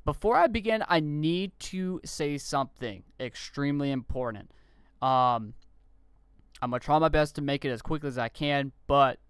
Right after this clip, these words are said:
it must be said. So I took a little bit of a step back a couple days ago. Um, kind of been off for a couple days, focusing on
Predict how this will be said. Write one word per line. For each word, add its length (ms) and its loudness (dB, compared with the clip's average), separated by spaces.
it 200 -6
must 440 -4
be 120 -14
said. 360 -8
So 280 6
I 120 6
took 240 0
a 80 2
little 240 6
bit 280 0
of 160 0
a 100 0
step 380 -4
back 300 0
a 60 -6
couple 500 -4
days 320 -8
ago. 420 -8
Um, 440 -4
kind 160 -4
of 60 -6
been 100 -2
off 180 0
for 120 -6
a 40 -4
couple 300 -8
days, 420 -8
focusing 400 -6
on 300 -2